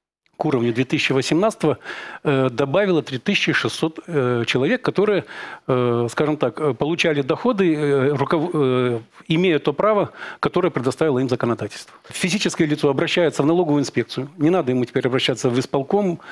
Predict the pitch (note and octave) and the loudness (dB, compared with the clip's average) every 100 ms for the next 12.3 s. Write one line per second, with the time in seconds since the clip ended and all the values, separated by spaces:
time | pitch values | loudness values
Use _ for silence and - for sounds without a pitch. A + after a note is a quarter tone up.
0 | - - - C#3 B2+ A#2+ A2+ D#3 B2 B2+ | -14 -14 -4 0 2 0 2 0 0 -4
1 | - F3 F#3 F3+ D#3 C#3+ - - - C#3+ | 0 0 0 0 0 -2 -12 -14 -4 -4
2 | E3 G#3 D#3+ D3+ D3+ C3+ D3+ - G#3+ - | 0 0 2 2 2 2 0 0 -4 0
3 | D3+ - F#3+ G3+ F3 F3+ - D3+ C#3+ D3 | -2 0 0 2 2 2 2 0 2 0
4 | B2+ E3 D3+ B2+ - D#3+ G3+ D#3+ D3+ C#3 | 2 0 2 -2 -2 0 2 2 2 0
5 | F3+ - C#3 D3 D3 D3+ E3 C3 B2+ D3 | -2 0 2 2 0 0 2 2 0 -2
6 | D3 - B2+ C#3 B2 B2+ E3 B3 G#3+ F#3 | -2 0 0 0 0 0 0 0 2 0
7 | D#3 - - - - - - D3+ D#3 F#3 | 0 -4 -8 -12 -20 -10 -2 -2 0 0
8 | F#3 D#3 E3 G#3 A3+ - - - _ A3+ | 2 4 4 2 -2 -6 -16 -20 _ -2
9 | G#3+ E3 F3 - C#3+ - - D3 A#2 A#2 | -2 0 0 0 -2 -2 0 -2 0 -2
10 | B2+ A#2 F3 G#3+ F3 C3 F3+ A3 F3 G3 | 0 0 2 2 0 2 0 0 -2 0
11 | F3 E3 E3 D#3+ D3 C#3+ C#3 D3+ C#3+ C#3 | -2 0 0 2 2 2 0 0 0 0
12 | - B2+ | -2 -4